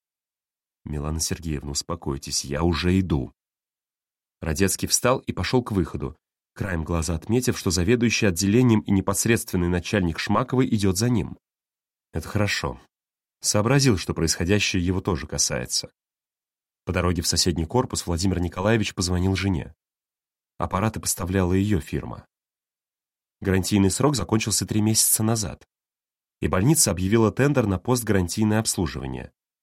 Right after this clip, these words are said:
в котором Медсистем не смог участвовать из-за конфликта интересов. Других желающих выполнять работы по сложному техническому регламенту за небольшие деньги не нашлось,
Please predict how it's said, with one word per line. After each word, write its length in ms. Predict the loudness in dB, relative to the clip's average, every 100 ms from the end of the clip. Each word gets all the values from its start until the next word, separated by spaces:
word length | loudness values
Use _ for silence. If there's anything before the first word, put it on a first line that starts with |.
| _ _
в 40 | -2
котором 340 | 2 2 4
Медсистем 520 | 2 0 0 0 0
не 60 | 0
смог 320 | -2 -2 -4
участвовать 560 | -2 -2 0 -2 -2 -2
из-за 180 | -4
конфликта 460 | -2 -4 -2 -4 0
интересов. 640 | -2 0 0 0 -6 -10 _ _ _ _ _ _ _ _
Других 380 | -4 0 2 0
желающих 540 | 2 2 2 0 -2 -2
выполнять 420 | 0 2 2 0
работы 300 | 0 -2 -2
по 100 | -6
сложному 440 | -2 0 0 -2
техническому 600 | -4 -4 -4 -2 -4 -2
регламенту 560 | -2 0 0 2 0 -2
за 140 | -4
небольшие 400 | 0 0 0 -2
деньги 300 | 2 2 2
не 140 | 0 0
нашлось, 560 | -2 0 -2 -2 -6